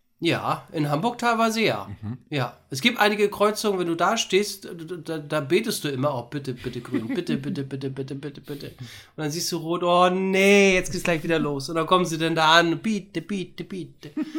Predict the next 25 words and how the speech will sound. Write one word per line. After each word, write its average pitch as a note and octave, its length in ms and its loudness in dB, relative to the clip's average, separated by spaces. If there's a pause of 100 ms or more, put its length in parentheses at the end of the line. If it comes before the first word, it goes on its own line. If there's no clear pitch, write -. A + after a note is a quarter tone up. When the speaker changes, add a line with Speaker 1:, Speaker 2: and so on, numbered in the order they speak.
(380)
Speaker 1:
Und D3+ 160 -4
da E3+ 60 6
habe F#3+ 140 8
ich F#3 60 0
schon F#3 80 6
einige F3+ 280 4
Berichte F3+ 360 0
mal F3 160 4
gesehen, E3 300 2
das E3 120 -4
sind F3+ 100 0
ja E3 100 0
teilweise E3 460 2
echte - 380 -4
Clans, F3+ 540 6
ne? F#3+ 340 0
Speaker 2:
Ja. C3 340 -4
Speaker 1:
Die E3+ 120 -4
dann E3 220 2
gar E3+ 200 4
nichts F3+ 400 -4
haben, E3+ 360 4
Speaker 2:
Abu C#4+ 40 6
Chaka. G#3+ 160 0
Speaker 1:
sondern, F#3+ 640 2